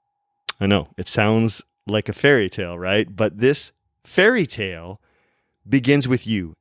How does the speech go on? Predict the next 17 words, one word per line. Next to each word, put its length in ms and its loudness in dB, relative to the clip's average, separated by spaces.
and 240 0
rediscovering 960 2
the 80 -4
golden 360 0
Buddha 320 0
within 400 -2
you. 300 -12
And 160 -8
just 320 2
like 220 2
fear, 400 2
that 200 -2
sparkling 680 0
gold 300 2
truth 380 -6
will 160 -4
spread 720 0